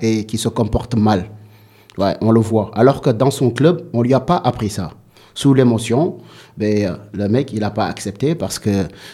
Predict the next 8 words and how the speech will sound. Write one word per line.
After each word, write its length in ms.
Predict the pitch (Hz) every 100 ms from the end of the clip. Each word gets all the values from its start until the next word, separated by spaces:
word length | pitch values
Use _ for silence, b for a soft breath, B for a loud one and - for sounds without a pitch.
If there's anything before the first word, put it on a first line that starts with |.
| B
euh, 500 | 95 98 101 98 90 - - _
on 160 | - 110
lui 100 | 117
a 80 | 120
pas 140 | 117
compté 300 | 113 113 117
un 120 | 113
point, 400 | 101 104 120 -